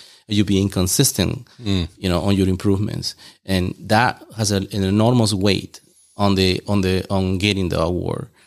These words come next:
Speaker 1: Most of the points to achieve an award are based on the results. Many organizations ha-, have,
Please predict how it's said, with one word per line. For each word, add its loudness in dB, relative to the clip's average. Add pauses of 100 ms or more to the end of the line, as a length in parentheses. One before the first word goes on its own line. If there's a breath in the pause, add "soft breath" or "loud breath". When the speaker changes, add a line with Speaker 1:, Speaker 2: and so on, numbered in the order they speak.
(180 soft breath)
Speaker 1:
Most 2
of 2
the 2
points -2
to -14
achieve 0
an 0
award -2
are 0
based 0
on -2
the 0
results. -4
Many 2
organizations 2
ha-, -2
have, 0